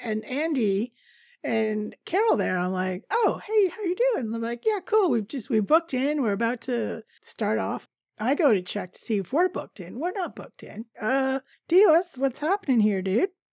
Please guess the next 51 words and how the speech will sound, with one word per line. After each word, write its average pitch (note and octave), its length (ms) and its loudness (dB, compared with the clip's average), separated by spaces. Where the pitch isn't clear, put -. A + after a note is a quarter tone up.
The B3+ 80 0
booking F4 400 4
lady G3 560 2
said, A#3 480 0
"Oh, C#4 240 6
we're D#4+ 160 2
fully D#4 220 2
booked A#3+ 260 0
for A3+ 100 2
today A3 420 4
and G3+ 180 -4
tomorrow, A3+ 760 0
although G#3+ 320 6
there G#3+ 140 4
is C4 320 2
a - 180 -14
group A3 160 4
of G#3 80 -8
trekkers F#3+ 300 -6
that F3 160 -8
haven't G3 260 -2
arrived F3+ 380 -2
yet E3 180 -12
today, F#3+ 420 -4
so - 140 0
you G#3 60 6
might G#3+ 220 4
still G3+ 180 0
be F#3 100 0
able F3+ 140 -2
to D#3+ 80 -10
go D3+ 160 -10
today." G#3+ 520 0
While A3 300 4
I'm F#3+ 160 4
waiting, B3 520 4
well, D#3+ 320 -4
you A3 120 0
know, E3+ 100 -4
while F#3+ 140 -2
we're F#3+ 80 2
waiting F#3 200 0
for F3+ 120 -12
Kennedy B3+ 340 -2
to C#3 100 -6
show D#3 240 -10
up F#3+ 240 -8
with - 220 -10
the E3 80 -10
two F#3 180 -8
Norwegians, F3+ 720 -4